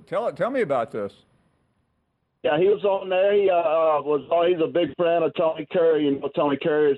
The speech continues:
Speaker 2: got the T K R. He got his own rock station, a really cool classic rock station.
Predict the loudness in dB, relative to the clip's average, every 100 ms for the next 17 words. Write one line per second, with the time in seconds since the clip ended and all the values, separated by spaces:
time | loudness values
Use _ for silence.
0 | 0 -2 -2 -6 -10 -4 0 2 4 4
1 | 2 0 -2 -2 0 0 0 0 0 0
2 | 0 -4 -6 -4 -4 -4 0 2 0 -2
3 | -6 -6 -2 -2 -2 -2 -2 -2 -2 -4
4 | -2 0 0 -4